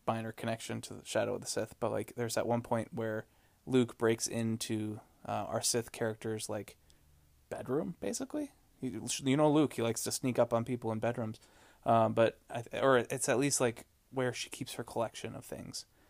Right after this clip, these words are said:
Um, so he finds the mask, it's on a pedestal, and then our, our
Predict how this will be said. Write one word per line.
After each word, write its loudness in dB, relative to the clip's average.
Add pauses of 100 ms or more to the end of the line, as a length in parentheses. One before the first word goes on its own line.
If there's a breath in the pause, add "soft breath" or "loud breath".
(260 soft breath)
Um, -2
so 0
he -2
finds 0
the -2
mask, 2
it's -6
on -2
a -8
pedestal, 4
and 0
then 0 (600)
our, 0
our -2